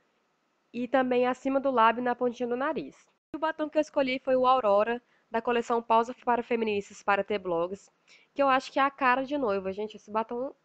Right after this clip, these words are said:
é noiva, simplesmente. Eu vou aplicar ele nos meus lábios.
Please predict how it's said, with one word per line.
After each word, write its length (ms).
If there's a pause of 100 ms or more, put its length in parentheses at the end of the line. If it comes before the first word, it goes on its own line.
é 120
noiva, 340
simplesmente. 760 (480)
Eu 120
vou 80
aplicar 260
ele 140
nos 100
meus 200
lábios. 520